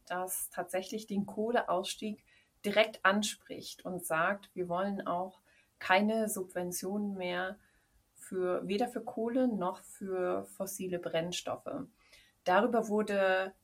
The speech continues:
in den letzten Minuten, tatsächlich in den letzten Minuten, bevor das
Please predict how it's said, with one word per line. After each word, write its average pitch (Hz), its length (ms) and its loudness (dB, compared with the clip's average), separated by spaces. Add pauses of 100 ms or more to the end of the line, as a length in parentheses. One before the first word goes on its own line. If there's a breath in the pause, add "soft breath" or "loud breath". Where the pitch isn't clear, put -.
(120)
in 202 100 0
den 185 220 0
letzten 208 1000 -2 (140)
Minuten, 196 720 4
tatsächlich 202 460 0
in 185 60 -6
den 180 120 -2
letzten 190 320 -4
Minuten, 185 520 -6
bevor 180 440 2
das 196 320 0